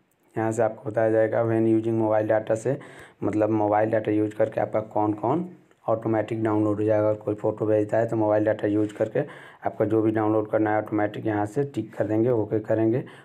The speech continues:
वाईफाई से कौन कौन डाउनलोड करना चाहते हैं टिक करेंगे, ओके करेंगे। उसके बाद रोमिंग में क्या क्या डाउनलोड करना चाहते हैं इत्यादि कई ऑप्शंस हैं। ये सिस्टम इमोजी, इंटर इज की का ऑप्शन है। यहाँ चैट बैकअप का एक ऑप्शन है, उस पर टैप करके आप यहाँ से बैकअप को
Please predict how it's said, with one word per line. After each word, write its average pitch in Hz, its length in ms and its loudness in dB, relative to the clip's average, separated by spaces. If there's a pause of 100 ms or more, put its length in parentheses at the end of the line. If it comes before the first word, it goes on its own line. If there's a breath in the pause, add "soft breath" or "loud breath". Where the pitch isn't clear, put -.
(120 loud breath)
वाईफाई 110 360 2
से 113 140 -2
कौन 110 220 -2
कौन 110 180 -2
डाउनलोड 107 340 0
करना 107 200 0
चाहते 107 300 -2
हैं 107 100 -2
टिक - 200 -12
करेंगे, 110 340 2
ओके 113 300 0
करेंगे। 113 440 0 (440 loud breath)
उसके - 180 -4
बाद 104 200 2 (140)
रोमिंग 113 340 2
में 110 140 0
क्या 113 180 2
क्या 110 160 0
डाउनलोड 107 360 0
करना 110 200 0
चाहते 104 300 -4
हैं 139 220 -2
इत्यादि 110 420 -2 (200)
कई 107 200 0
ऑप्शंस 110 480 -4
हैं। 147 80 -2 (800)
ये 110 240 2
सिस्टम 110 460 0
इमोजी, 107 460 0 (340 loud breath)
इंटर 110 380 2
इज 107 160 -4
की 113 220 -6
का 107 220 -2
ऑप्शन 110 280 -2
है। 120 180 -2
यहाँ 110 160 0
चैट 110 340 0
बैकअप 107 420 -2
का 104 80 2
एक 107 140 -2
ऑप्शन 107 280 -4
है, 107 60 -2
उस 107 100 -8
पर 110 100 -2
टैप 107 320 -4
करके 107 220 -2
आप 113 220 0
यहाँ 104 160 -4
से 139 220 -2 (360 loud breath)
बैकअप 107 380 0
को - 180 0